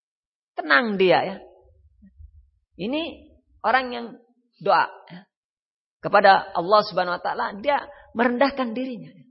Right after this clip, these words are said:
Dan dia berharap apa yang diminta tersebut dikabulkan oleh Allah Subhanahu wa taala. Ya. Yakin, ya,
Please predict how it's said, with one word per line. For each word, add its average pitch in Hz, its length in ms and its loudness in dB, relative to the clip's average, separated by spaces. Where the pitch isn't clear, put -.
Dan 226 460 6
dia 330 180 6
berharap 269 480 8
apa 320 320 8
yang 285 140 4
diminta 302 480 2
tersebut 254 320 -2
dikabulkan 262 560 4
oleh 196 160 0
Allah 220 240 2
Subhanahu 190 480 -2
wa 160 160 -6
taala. - 360 -10
Ya. - 140 -20
Yakin, 180 340 6
ya, - 100 -14